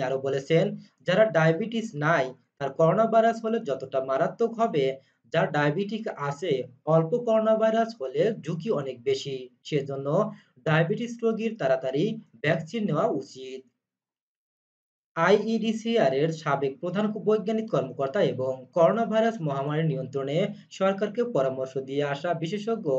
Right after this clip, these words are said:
ডাক্তার মোস্তাক হোসেন বলেছেন, ডায়াবেটিসের মতো দীর্ঘমেয়াদী অসুস্থতা যাদের আছে তাদের শরীরের ঝুঁকি অনেক বেশি, তাই তাদের আগে টিকা নিতে হবে।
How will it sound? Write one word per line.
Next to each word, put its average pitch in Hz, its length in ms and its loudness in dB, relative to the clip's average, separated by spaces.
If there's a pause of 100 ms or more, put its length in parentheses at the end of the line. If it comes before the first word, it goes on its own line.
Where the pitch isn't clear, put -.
(380)
ডাক্তার 180 280 0 (100)
মোস্তাক - 400 -2
হোসেন 226 240 -2 (100)
বলেছেন, 127 420 0 (540)
ডায়াবেটিসের 214 580 2 (100)
মতো 135 220 -2 (180)
দীর্ঘমেয়াদী 131 600 -2 (180)
অসুস্থতা 127 480 -6
যাদের 131 280 0
আছে 170 200 -4 (380)
তাদের 139 220 -2 (100)
শরীরের 220 460 4
ঝুঁকি 135 240 -6 (100)
অনেক 131 160 -2 (120)
বেশি, 135 280 -2 (340)
তাই 135 220 -4
তাদের 139 240 4 (220)
আগে 180 160 4 (100)
টিকা 139 200 -4
নিতে 127 280 -4
হবে। 131 260 2